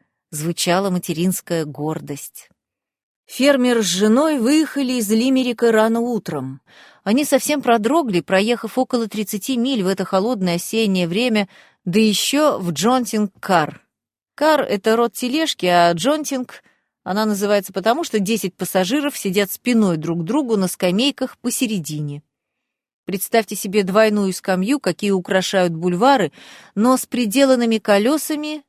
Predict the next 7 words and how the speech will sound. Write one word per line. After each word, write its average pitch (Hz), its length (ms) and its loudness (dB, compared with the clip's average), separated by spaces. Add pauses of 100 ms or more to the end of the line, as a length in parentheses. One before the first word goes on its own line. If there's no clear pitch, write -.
(120)
с 139 140 -10
досками, 277 680 -4
в - 100 -16
которые 254 420 0
упираются 226 580 2
ноги 208 220 -2
пассажиров, 190 600 -4